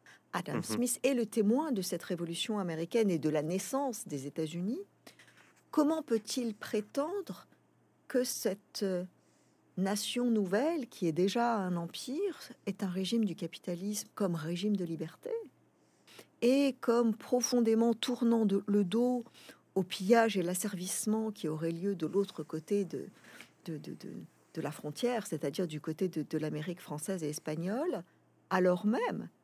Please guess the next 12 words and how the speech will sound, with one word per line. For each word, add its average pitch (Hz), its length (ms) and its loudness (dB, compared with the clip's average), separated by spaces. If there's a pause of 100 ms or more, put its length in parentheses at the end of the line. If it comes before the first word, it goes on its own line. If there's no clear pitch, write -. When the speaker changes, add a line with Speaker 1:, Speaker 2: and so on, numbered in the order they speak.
(220)
Speaker 1:
qu'il 190 200 2
sait 202 220 4
pertinemment 190 840 -2 (380)
ce - 160 -2
qu'il 185 200 -2
advient 165 320 -2
des 165 160 -2
Amérindiens 156 680 -4 (580)
et 180 200 -2
ce - 160 -8
qu'il 156 260 -8
advient 180 520 -2